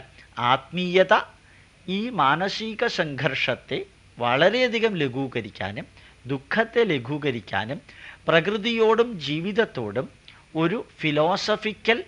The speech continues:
തത്വശാസ്ത്രപരമായ വീക്ഷണമുണ്ടാക്കാനും നമ്മെ വളരെയേറെ സഹായിക്കുന്ന ഒരു ആരോഗ്യശാസ്ത്രം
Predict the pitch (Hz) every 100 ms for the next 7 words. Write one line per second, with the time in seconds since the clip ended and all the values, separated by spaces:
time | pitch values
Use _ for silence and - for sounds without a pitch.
0 | - - 135 202 196 - 190 - 220 220
1 | 196 190 175 180 208 - - - - 135
2 | 143 196 - 254 247 175 110 113 107 -
3 | 101 123 220 - - 113 101 113 123 101
4 | 98 147 226 160 104 - - - 95 -
5 | - 117 135 131 143 139 185 262 - -
6 | - - 180 220 294 - 131 127 127 135
7 | 131 135 170 - 101 95 - - 131